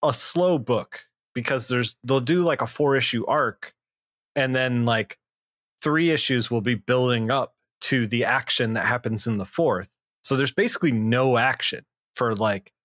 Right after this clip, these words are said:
seventy pages, which is kind of unheard of in comics. Like, usually the rule of thumb is, like, for mainstream books is, like, we need a fight every twenty pages. Like, somebody's gotta fight something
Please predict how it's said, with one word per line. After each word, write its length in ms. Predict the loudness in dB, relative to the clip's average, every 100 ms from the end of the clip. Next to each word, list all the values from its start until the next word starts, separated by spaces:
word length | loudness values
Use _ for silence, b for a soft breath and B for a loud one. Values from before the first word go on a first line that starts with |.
| _
seventy 720 | -2 0 2 0 0 0 -2
pages, 760 | 0 -2 -2 -4 -6 -6 -8 -12 _ _ -4
which 220 | -2 0
is 200 | 0 -2 _ _ _ -4
kind 340 | 0 2 2
of 100 | 2
unheard 440 | 0 0 0 2 4
of 180 | 4 2
in 120 | 0
comics. 520 | 0 2 0 -2 -2
Like, 200 | -2 -2
usually 560 | -4 0 2 4 2 -2 _ _ _
the 80 | -2
rule 200 | 2 2
of 80 | 2
thumb 220 | 0 0
is, 160 | 0 0
like, 240 | 0 -2 _ _ _ _ _ _ _ _ _ _ _ _ _ -4
for 360 | 0 0 -2 -6 -2
mainstream 520 | 0 0 0 -2 0
books 280 | 0 -2 -8
is, 160 | -6
like, 140 | -8 -6
we 100 | -2
need 160 | 0 0
a 60 | 0
fight 320 | -2 -4 -4
every 240 | -6 -4 -6
twenty 260 | -8 -10
pages. 480 | -6 -6 -6 -10 -8 -4
Like, 120 | -2
somebody's 340 | 0 2 0
gotta 160 | 0 -2
fight 300 | 0 -2 0
something 560 | -2 0 -2 -4 -8